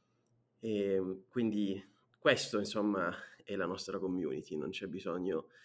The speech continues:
che io la riassuma, ve la spieghi in altri modi, semplicemente questo. Quindi, mm, an-, noi siamo veramente orgogliosi di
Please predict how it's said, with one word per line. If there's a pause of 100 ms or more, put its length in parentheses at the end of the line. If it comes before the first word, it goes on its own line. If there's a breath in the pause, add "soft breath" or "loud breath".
(340 soft breath)
che
io
la (260)
riassuma,
ve
la
spieghi
in
altri
modi, (340 soft breath)
semplicemente
questo. (680 soft breath)
Quindi,
mm, (320)
an-,
noi
siamo
veramente
orgogliosi
di